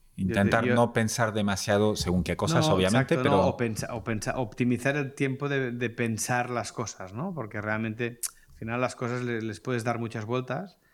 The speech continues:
Speaker 2: pero esto es co-, como las reuniones, ¿no? Se pueden hacer reuniones de media hora o de, o de cinco horas. Eh, yo tengo prohibido hacer reuniones de cinco horas, porque realmente al final acabas en bucle y todo el mundo, pues, al final te vas por los cerros de Úbeda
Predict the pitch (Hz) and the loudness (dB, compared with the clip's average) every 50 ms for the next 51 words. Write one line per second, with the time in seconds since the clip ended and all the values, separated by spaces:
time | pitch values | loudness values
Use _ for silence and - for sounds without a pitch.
0 | _ _ _ _ _ _ _ _ _ - 123 120 113 117 113 113 110 107 107 104 | _ _ _ _ _ _ _ _ _ -2 -2 0 0 0 0 -2 -2 -2 -4 -4
1 | 104 101 101 98 98 98 95 95 95 98 95 - - 123 104 107 123 127 113 107 | -6 -6 -6 -8 -8 -8 -10 -10 -10 -12 -14 -8 -8 -8 -6 -4 -4 -6 -6 -6
2 | - 117 113 110 107 101 104 98 98 110 117 110 104 95 92 110 147 143 127 123 | -6 -2 0 0 0 -2 -2 -4 -2 -2 -2 -2 -4 -6 -6 -6 -6 -6 -6 -6
3 | 123 123 123 107 123 120 120 120 120 120 120 117 110 120 120 120 120 120 117 120 | -2 -2 -2 0 -2 -2 -2 -2 -2 -2 -2 -2 -2 -2 -2 0 0 2 2 2
4 | 127 131 143 143 135 123 113 113 113 117 - - 120 110 101 110 110 107 101 - | 2 2 2 2 2 2 -2 -2 -4 -4 -4 -6 -6 -6 -4 -4 -4 -4 -4 -2
5 | - 131 123 110 - 120 117 107 98 101 101 - _ _ _ - - - - - | 0 -2 0 0 0 0 0 0 -2 -4 -8 -12 _ _ _ -20 -20 -20 -20 -20
6 | - - - _ _ - 120 123 120 113 113 113 113 110 110 110 107 107 107 107 | -20 -20 -20 _ _ -6 -4 -2 -2 -2 -2 -2 -4 -4 -4 -6 -6 -6 -6 -6
7 | 104 104 104 101 95 95 104 101 110 113 117 120 - - - _ _ - _ _ | -6 -6 -8 -8 -8 -8 -6 -2 -2 0 0 0 -2 -4 -12 _ _ -20 _ _
8 | - 127 120 120 120 107 117 117 117 110 113 113 120 107 127 127 127 123 120 113 | -4 -2 -2 0 -2 0 0 0 0 0 0 -2 0 0 0 0 0 0 -2 -2
9 | 110 113 113 110 110 117 113 110 104 - 120 117 101 123 123 139 143 131 - - | -2 -2 -4 -2 -2 -2 -4 -4 -4 -4 -6 -4 -2 -2 -2 0 -2 -4 -6 -6
10 | - 113 110 113 110 117 120 123 123 120 123 113 120 123 123 127 131 151 - - | -12 -8 -6 -6 -4 -4 -4 -4 -4 -6 -6 -6 -6 -6 -4 -4 -4 -4 -4 -6
11 | - - 120 123 127 127 123 120 120 131 147 143 139 135 131 131 131 135 120 110 | -4 -4 -4 -4 -2 -2 -2 -4 -2 -2 -4 -4 -2 -4 -2 -2 -2 -4 -4 -4
12 | 123 123 120 120 123 123 127 135 135 - 127 113 117 101 98 - 110 110 117 120 | -2 -2 -2 -2 -2 -2 -2 -4 -4 -6 -8 -6 -6 -8 -8 -10 -8 -6 -6 -6
13 | 123 123 - 110 110 113 110 - - 120 113 110 107 104 - - 120 117 117 110 | -6 -6 -6 -4 -4 -4 -4 -4 -10 -8 -8 -8 -10 -12 -8 -6 -4 -4 -4 -4
14 | 107 117 120 117 117 117 117 120 131 135 | -4 -6 -6 -6 -8 -8 -8 -8 -10 -10